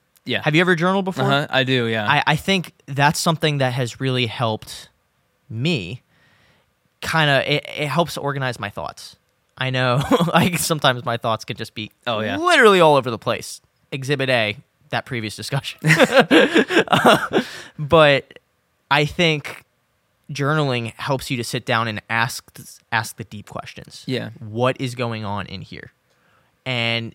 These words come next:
Speaker 2: it allows you to be with God in this way that maybe, like, you haven't thought of before, right?
Speaker 1: Mm-hmm.
Speaker 2: God may bring things to the surface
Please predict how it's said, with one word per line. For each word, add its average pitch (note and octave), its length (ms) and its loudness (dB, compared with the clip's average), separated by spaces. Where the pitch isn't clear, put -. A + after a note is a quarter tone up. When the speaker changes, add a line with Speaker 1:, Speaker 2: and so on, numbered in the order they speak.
Speaker 2:
it C3 80 -6
allows B2 580 2
you A#2+ 220 -2
to A2 560 -10
be B2 260 -2
with A2+ 320 -6
God G#2+ 400 0
in A2+ 200 -8
this A2 220 -10
way A2+ 340 -4
that G#2+ 200 -8
maybe, C#4 480 -12
like, D3+ 140 -8
you F3+ 120 -6
haven't A3 220 -6
thought F#3+ 200 2
of E3 120 -6
before, F2 300 -14
right? A2+ 360 -4
Speaker 1:
Mm-hmm. B2 280 -4
Speaker 2:
God C3 220 -2
may D3 100 -2
bring C3+ 220 -4
things C3+ 340 -8
to C3+ 100 -8
the A2+ 100 -4
surface - 640 -8